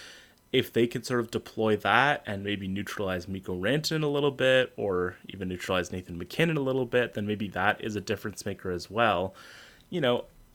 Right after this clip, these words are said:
I, and I guess the depth, you know, you're talking about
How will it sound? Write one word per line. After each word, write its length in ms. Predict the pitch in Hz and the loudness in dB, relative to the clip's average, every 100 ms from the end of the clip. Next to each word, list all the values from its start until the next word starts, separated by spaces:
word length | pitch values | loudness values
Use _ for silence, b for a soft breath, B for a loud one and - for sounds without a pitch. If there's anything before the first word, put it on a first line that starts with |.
| _ | _
I, 160 | 131 151 - B B B B B - _ | 2 2 0 B B B B B -20 _
and 100 | 180 | 0
I 60 | 196 | 2
guess 320 | 214 208 - | 2 0 0
the 140 | 202 | -4
depth, 680 | 156 - 139 143 - - - | -4 0 2 2 -2 -10 -4
you 80 | 120 | 2
know, 300 | 117 117 113 | 4 2 2
you're 120 | 113 | -2
talking 300 | - 127 120 | 0 0 2
about 380 | 110 107 104 | 2 4 4